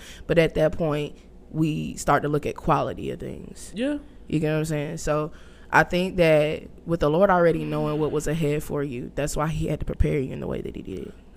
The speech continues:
Speaker 2: Absolutely. I agree. Um, but you know how my mind works.
Speaker 1: Yeah, I got you. I
Speaker 2: I
Speaker 1: know.
Speaker 2: <laughs> Listen, I'm an over-preparer sometimes,
Speaker 1: <laughs>
Speaker 2: and that's just,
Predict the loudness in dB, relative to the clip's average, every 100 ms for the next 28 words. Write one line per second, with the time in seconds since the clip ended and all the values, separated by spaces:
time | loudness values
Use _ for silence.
0 | -10 -6 -6 -8 -10 -10 -8 -8 -4 -2
1 | -2 -2 -4 -4 -6 -14 -20 -14 -8 -4
2 | -2 -2 -6 -8 -6 -4 -2 -4 -2 -4
3 | -6 -6 -8 -8 -10 -12 -16 -4 4 6
4 | 6 4 -4 -2 0 2 0 0 2 4
5 | 4 2 -4 -6 -10 -4 -4 -4 -18 -20
6 | -20 -18 -8 -8 -8 -6 -4 -2 -4 -4
7 | -4 -6 -8 -6 -2 -2 -2 -4 -6 0
8 | 0 0 -6 -2 -2 -2 -6 -6 -6 -6
9 | -2 -4 -4 -10 -10 -10 -14 -16